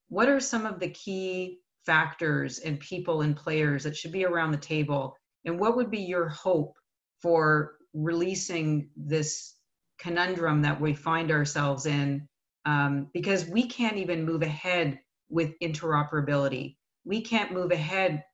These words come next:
with electronic health records or patient portals, or again, all of the seamless electronic transference of data back and forth between patients, between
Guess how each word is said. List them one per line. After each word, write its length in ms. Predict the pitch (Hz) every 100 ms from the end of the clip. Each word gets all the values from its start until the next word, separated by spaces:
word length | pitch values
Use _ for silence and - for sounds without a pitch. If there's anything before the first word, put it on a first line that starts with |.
| _
with 140 | 160 170
electronic 600 | 160 156 - 170 156 147
health 300 | 165 151 -
records 580 | 143 - 131 - - - _ _ -
or 340 | 175 170 170
patient 480 | - 196 - 180 156
portals, 640 | - 180 165 135 143 147 - _ _ -
or 260 | 170 165
again, 460 | - 165 175 165 156 -
all 260 | 180 190
of 160 | 190 165
the 100 | 165
seamless 720 | - - 196 190 170 156 -
electronic 640 | 165 160 160 - 175 170 -
transference 800 | - 160 160 - 160 147 139 -
of 160 | 147
data 280 | 139 160 160
back 320 | 143 147 147
and 140 | 151 143
forth 320 | 160 151 147 - _ _ _
between 460 | 151 - 190 190 185
patients, 540 | 170 156 160 156 151
between 540 | - 147 180 175 170